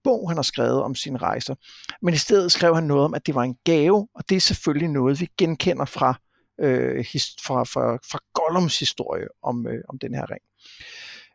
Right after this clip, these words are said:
Øhm, og, øhm, som altid, så skal jeg jo skynde mig at sige, at, at vi går lidt hurtigt hen over nogle af begivenhederne i de her referater, og det er simpelthen for, at vi, øh,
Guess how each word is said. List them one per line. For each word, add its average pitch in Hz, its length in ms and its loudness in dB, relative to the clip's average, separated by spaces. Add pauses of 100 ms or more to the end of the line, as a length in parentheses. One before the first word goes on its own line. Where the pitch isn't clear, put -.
Øhm, 156 320 0 (280)
og, 190 380 8
øhm, 143 640 4 (460)
som 185 240 4
altid, 190 300 6
så 180 140 2
skal - 140 2
jeg 160 60 8
jo 147 60 6
skynde 165 180 2
mig 175 60 4
at 156 60 4
sige, 170 260 2
at, 147 120 4 (180)
at 180 140 2 (340)
vi 151 200 4 (680)
går 151 100 4
lidt 185 180 4
hurtigt 202 340 8
hen 190 120 6
over 156 140 6
nogle 170 220 4
af 165 60 2
begivenhederne 160 640 2
i 165 80 -4
de 143 120 0
her 160 140 6
referater, 165 500 0
og - 200 -4
det 156 60 2
er - 20 4
simpelthen 151 280 0
for, - 120 2
at - 140 -2
vi, 135 260 2
øh, - 520 -2